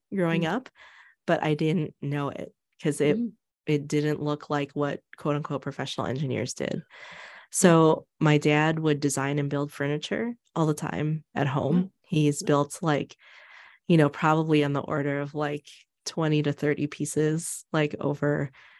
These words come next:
Speaker 2: Oh
Speaker 1: my
Speaker 2: my
Speaker 1: lifetime.
Speaker 2: gosh.
Speaker 1: And they're not, like, the pieces that you would see, like, at ikea, right? <laughs> They're much more, like,
Speaker 2: <laughs>
Speaker 1: fun-,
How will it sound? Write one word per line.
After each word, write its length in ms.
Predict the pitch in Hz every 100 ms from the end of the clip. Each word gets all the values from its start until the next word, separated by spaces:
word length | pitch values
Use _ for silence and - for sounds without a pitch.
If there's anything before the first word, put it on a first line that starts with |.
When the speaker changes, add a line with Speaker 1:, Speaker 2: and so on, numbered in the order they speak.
| _
Speaker 2:
Oh 40 | 220
Speaker 1:
my 60 |
Speaker 2:
my 60 | 165
Speaker 1:
lifetime. 300 | 160 233 185
Speaker 2:
gosh. 40 |
Speaker 1:
And 80 | -
they're 140 | 294 320
not, 260 | 339 330
like, 340 | 190 180 151 - -
the 80 | 156
pieces 400 | - 156 147 151
that 140 | 147
you 160 | 147 147
would 140 | 143
see, 240 | - 143 139
like, 180 | 135 -
at 80 | 131
ikea, 720 | - - - _ 170 170 - _ -
right? 280 | 151 156 -
<laughs> 440 | - - - - -
They're 280 | 226 294 240
much 240 | 226 220
more, 200 | 226 196
like, 220 | 180 160
Speaker 2:
<laughs> 800 | 202 - - - _ _ _ _
Speaker 1:
fun-, 360 | 185 214 196